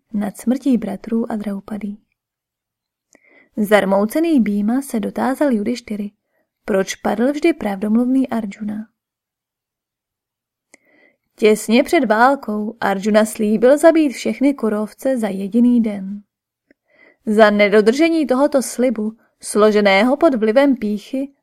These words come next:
byl nucen padnout k zemi. Zbývající dva bratři a pes pokračovali ve výstupu.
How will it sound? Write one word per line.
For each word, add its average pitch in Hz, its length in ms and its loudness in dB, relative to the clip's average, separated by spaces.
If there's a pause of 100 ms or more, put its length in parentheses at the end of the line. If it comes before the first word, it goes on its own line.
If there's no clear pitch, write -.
(160)
byl 196 340 0
nucen 269 420 -4
padnout 220 420 -2
k 226 100 -10
zemi. 202 400 -8 (2500)
Zbývající 214 800 0
dva 247 180 0
bratři 202 540 -8
a 214 120 -10
pes 226 580 -10
pokračovali 226 680 -4
ve 226 140 -4
výstupu. 214 600 -12